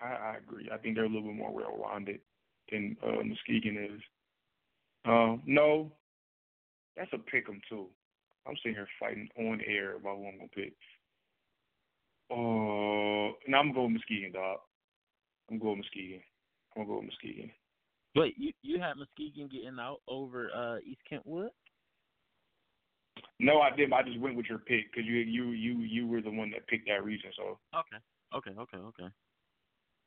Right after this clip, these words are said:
Speaker 1: No, but, uh, my, I, in, in mind, it was like, if I had to pick, I would say East Kentwood. But,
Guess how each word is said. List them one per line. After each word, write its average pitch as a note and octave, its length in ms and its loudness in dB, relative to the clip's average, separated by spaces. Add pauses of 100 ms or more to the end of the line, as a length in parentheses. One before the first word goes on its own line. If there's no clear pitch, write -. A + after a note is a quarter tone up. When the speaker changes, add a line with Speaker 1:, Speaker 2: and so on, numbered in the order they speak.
(320)
Speaker 1:
No, G#2+ 260 6
but, B2+ 200 8 (140)
uh, C3 160 6
my, B2+ 480 6
I, B2+ 160 6 (280)
in, B2+ 160 -10 (240)
in B2 180 0
mind, A#2 520 6
it A2 80 -2
was A2 60 -2
like, A2 140 4
if G#2+ 100 -2
I A#2 160 8
had A2+ 100 4
to A2+ 40 -8
pick, A2 180 -4
I G#2+ 100 2
would G#2+ 220 -2
say G#2+ 80 -6
East G#2 260 -8
Kentwood. G2+ 400 -8
But, F#2+ 220 -10